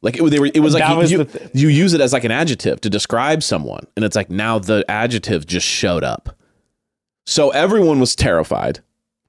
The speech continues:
Speaker 1: and Victoria had just clearly that, like, calm swagger, which was like, "I know," 'cause she had zero anxiety.
Speaker 2: Zero.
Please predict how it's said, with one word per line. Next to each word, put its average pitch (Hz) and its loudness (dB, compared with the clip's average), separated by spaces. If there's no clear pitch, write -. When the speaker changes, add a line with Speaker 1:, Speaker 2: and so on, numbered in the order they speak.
Speaker 1:
and 131 2
Victoria 143 2
had 123 -2
just 123 -4
clearly 127 2
that, 101 -2
like, 85 -2
calm 90 -2
swagger, 82 -2
which 101 -2
was 104 -4
like, 95 -2
"I 85 -2
know," 78 -4
'cause - 0
she 151 2
had 139 -2
zero 135 2
anxiety. 95 -4
Speaker 2:
Zero. 147 2